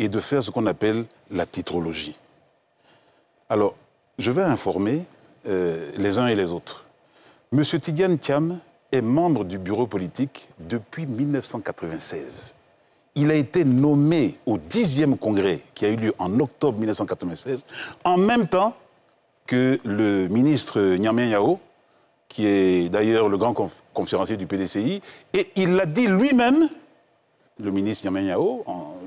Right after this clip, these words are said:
en avril deux mille dix-neuf, je crois, lors d'un discours qu'il a fait,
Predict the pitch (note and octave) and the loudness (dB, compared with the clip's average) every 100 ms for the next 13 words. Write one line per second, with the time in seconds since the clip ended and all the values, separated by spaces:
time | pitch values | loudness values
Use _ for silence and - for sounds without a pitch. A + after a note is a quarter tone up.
0 | G2 G#2+ G#2+ A#2 A2 D3 B2 B2 B2 G#2 | -10 -4 -2 0 2 2 2 2 2 0
1 | F#2+ G#2+ F#2 F#2 - F3+ - - - A#2+ | -2 -2 -2 -4 -4 -6 -8 -14 -8 -4
2 | A#2 A2+ G2+ G2 - D3 - F#2 F2+ B2 | 0 0 -2 -4 -2 -4 -2 -4 -2 0
3 | C3+ | -2